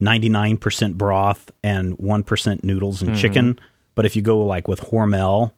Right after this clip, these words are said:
Speaker 2: Mm-hmm.
Speaker 1: you know, it's like ten percent broth and
Speaker 2: Right, but it's still
Speaker 1: ninety-nine percent
Speaker 2: soup. So,
Speaker 1: byproducts.
Speaker 2: so, I mean, it is a,
Speaker 1: I can
Speaker 2: basically
Speaker 1: see
Speaker 2: it's a
Speaker 1: that. I can
Speaker 2: stew.
Speaker 1: see that as a
Speaker 2: And
Speaker 1: mistake.
Speaker 2: she, uh,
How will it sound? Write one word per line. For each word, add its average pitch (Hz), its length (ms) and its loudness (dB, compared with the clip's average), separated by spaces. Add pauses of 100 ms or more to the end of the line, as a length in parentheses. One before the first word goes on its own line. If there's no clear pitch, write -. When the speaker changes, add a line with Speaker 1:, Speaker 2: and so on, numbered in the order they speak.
(140)
Speaker 2:
Mm-hmm. 104 260 -6
Speaker 1:
you 113 60 4
know, 104 140 2
it's - 140 -4
like 90 300 -2 (220)
ten 104 220 0
percent 110 360 -2
broth 101 480 0 (120)
and 90 480 -2 (960)
Speaker 2:
Right, 160 220 -10 (120)
but 135 140 0
it's 131 120 0
still - 120 2
Speaker 1:
ninety-nine 113 440 2
percent 110 320 0
Speaker 2:
soup. 95 160 2
So, 185 100 2
Speaker 1:
byproducts. 110 280 2
Speaker 2:
so, 180 260 2
I 156 260 2
mean, 156 140 0
it 151 120 2
is 147 160 0
a, 120 140 2
Speaker 1:
I - 80 -6
can 131 100 -10
Speaker 2:
basically 156 280 4
Speaker 1:
see 143 120 4
Speaker 2:
it's 139 80 4
a 135 100 4
Speaker 1:
that. - 60 0
I 165 80 4
can 190 160 2
Speaker 2:
stew. - 100 2
Speaker 1:
see - 40 6
that 104 120 2
as 92 120 0
a 143 40 2
Speaker 2:
And 143 80 4
Speaker 1:
mistake. 95 200 0
Speaker 2:
she, 165 460 2
uh, 110 540 0